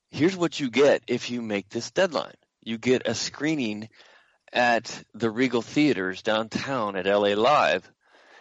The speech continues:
in the Premiere House with a seventy-foot screen and lots of people watching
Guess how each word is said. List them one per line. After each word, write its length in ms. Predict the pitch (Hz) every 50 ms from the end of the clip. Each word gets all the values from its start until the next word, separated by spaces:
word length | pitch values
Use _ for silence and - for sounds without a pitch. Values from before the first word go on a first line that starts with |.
| _ _ _
in 120 | - 120 117
the 80 | 110 -
Premiere 420 | - - 127 127 160 202 196 160
House 440 | 120 104 82 71 78 - - - -
with 180 | - 110 -
a 40 | 107
seventy-foot 680 | - - - 147 139 139 135 123 117 - - 127 - -
screen 540 | - - - - 175 175 135 113 107 101 -
and 240 | - 107 107 110
lots 280 | 113 123 123 120 - -
of 120 | 120 110 -
people 380 | - 139 127 - 113 107 92
watching 580 | 92 113 127 143 151 - - 120 113 113 113 110